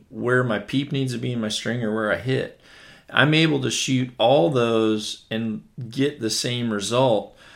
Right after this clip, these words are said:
but it's because I'm focusing on that process and not focusing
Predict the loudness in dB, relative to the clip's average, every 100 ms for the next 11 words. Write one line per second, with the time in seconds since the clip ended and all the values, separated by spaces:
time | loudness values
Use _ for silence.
0 | -20 -20 -20 0 2 4 2 0 -4 -4
1 | 0 2 4 2 0 -4 -4 -4 -4 0
2 | 0 0 -4 -4 -4 -4 -6 -8 -12 -4
3 | 0 0 0 -2 -4 -2 2 2 2 0
4 | 0 0 -2 -6 -12 _ _ -2 0 2
5 | 4 2 0 -6 -4 -4 -4 -6 -4 -2
6 | -2 -4